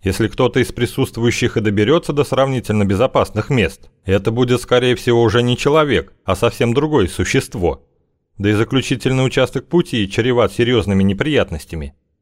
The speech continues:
В гиблой дыре вода стоит как никогда высоко,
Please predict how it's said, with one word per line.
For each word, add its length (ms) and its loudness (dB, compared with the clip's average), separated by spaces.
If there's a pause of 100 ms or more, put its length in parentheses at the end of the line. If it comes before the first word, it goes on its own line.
(340)
В 140 -6
гиблой 380 2
дыре 300 2
вода 300 2
стоит 300 0
как 180 0
никогда 440 0
высоко, 640 0